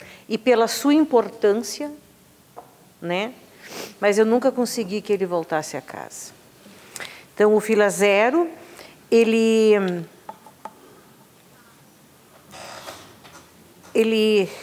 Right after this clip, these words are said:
ressalta justamente as pessoas oncológicas, né? Dando setenta e duas horas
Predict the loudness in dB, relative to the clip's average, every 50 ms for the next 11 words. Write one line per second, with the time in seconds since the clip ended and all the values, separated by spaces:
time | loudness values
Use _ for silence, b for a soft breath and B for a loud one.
0 | -8 -4 -4 -2 -2 -4 -4 0 2 2 2 2 0 0 2 2 2 2 0 0
1 | 0 0 0 0 0 0 0 2 2 2 2 2 2 0 0 -2 -4 -4 -2 -4
2 | -4 -4 -4 -8 -4 0 2 4 4 2 2 -2 -8 -18 B B B B B B
3 | B B B B B B B B B B B B -4 -4 -2 -2 0 2 4 4
4 | 4 4 4 2 0 -4 -6 -2 0 0 0 0 -4 -12 -14 -18 -20 -20 -18 -10
5 | -6 -4 -2 -2 -2 -4 -6 -10 -12 B B B B B B B -8 2 6 6
6 | 6 6 6 4 0 -2 -4 -6 -10 -12 -10 -6 0 0 0 0 0 -6 -2 2
7 | 4 4 4 4 2 2 2 2 2 0 -2 -2 2 2 4 2 2 0 0 0
8 | 2 4 4 4 4 2 0 -2 -4 -10 -14 -16 -16 -18